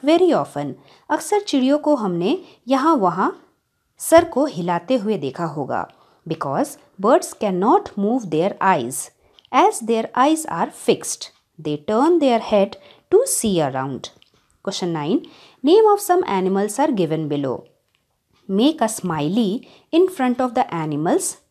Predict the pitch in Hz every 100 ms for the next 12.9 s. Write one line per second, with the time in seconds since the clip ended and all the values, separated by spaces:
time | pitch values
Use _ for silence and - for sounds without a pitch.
0 | - 196 302 - 190 165 160 - 190 233
1 | 160 147 160 262 - - 349 208 123 -
2 | - _ _ _ _ - 156 139 240 -
3 | _ _ _ - 262 294 415 494 247 240
4 | 240 196 180 170 160 160 151 156 214 415
5 | - - - 156 151 - 147 147 285 480
6 | - - 277 359 427 359 180 139 160 160
7 | 143 107 - - _ _ 202 254 359 403
8 | 392 403 202 175 180 185 180 170 151 -
9 | 233 349 - _ - 226 320 480 - -
10 | 233 320 - 247 330 302 226 151 - 151
11 | 143 262 - _ _ 240 262 170 294 -
12 | _ - 214 240 370 208 160 180